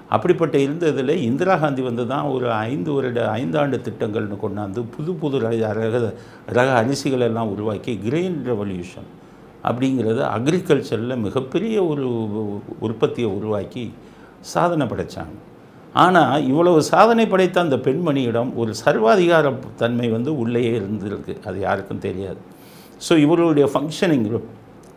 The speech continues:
சர்வாதிகாரமா இருந்த உடனே எதிர்க்கட்சிகள்லாம் எதிர்த்தாங்க, எதிர்க்கட்சிகள் தனித்தனியா இருந்தாங்க. அப்ப ஜெயப்பிரகாஷ் நாராயணன்னு சொல்லி சோசியலிஸ்ட் கட்சி தலைவர், அவரு சுதந்திர போராட்டத்திலேயே ஜெயிலுக்கு போனவர்,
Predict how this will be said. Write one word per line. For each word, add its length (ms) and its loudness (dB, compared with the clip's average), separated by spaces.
சர்வாதிகாரமா 800 6
இருந்த 280 -2
உடனே 300 -2
எதிர்க்கட்சிகள்லாம் 960 0
எதிர்த்தாங்க, 680 -6
எதிர்க்கட்சிகள் 680 0
தனித்தனியா 580 0
இருந்தாங்க. 500 -10
அப்ப 220 -2
ஜெயப்பிரகாஷ் 760 6
நாராயணன்னு 800 2
சொல்லி 460 -6
சோசியலிஸ்ட் 640 -2
கட்சி 300 -8
தலைவர், 400 -4
அவரு 360 0
சுதந்திர 440 0
போராட்டத்திலேயே 720 0
ஜெயிலுக்கு 440 -2
போனவர், 640 -10